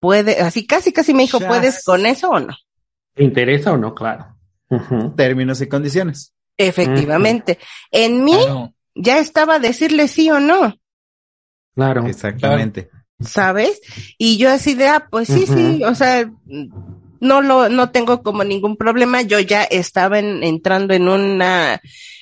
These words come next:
Speaker 1: en un, en un mood como mucho más tranquilo, en donde decía yo, "Ya le voy a parar a mi carro, ya,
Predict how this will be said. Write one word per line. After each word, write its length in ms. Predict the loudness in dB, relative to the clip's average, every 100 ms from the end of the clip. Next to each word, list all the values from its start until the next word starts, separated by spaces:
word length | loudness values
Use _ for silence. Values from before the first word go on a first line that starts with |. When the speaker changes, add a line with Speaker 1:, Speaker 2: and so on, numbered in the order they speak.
| _ -4
Speaker 1:
en 220 | -2 0
un, 400 | -2 -2 -2 -2
en 220 | 0 2 2
un 180 | 0
mood 200 | 0 -4 -4
como 220 | -4 -2
mucho 540 | 0 2 2 2 0 0
más 200 | 0 -2
tranquilo, 540 | -4 -6 -6 -4 -2
en 120 | -4
donde 360 | -4 -2 -2 0
decía 340 | -2 -2 -2
yo, 160 | 0 0
"Ya 280 | 0 0 0
le 120 | 2
voy 140 | 2
a 80 | 0
parar 340 | 0 0 0
a 80 | 0
mi 160 | -2 -6
carro, 520 | -4 -2 -2 -4 -6 -8 -20 -20 _
ya, 640 | -20 -4 0 2 2 -2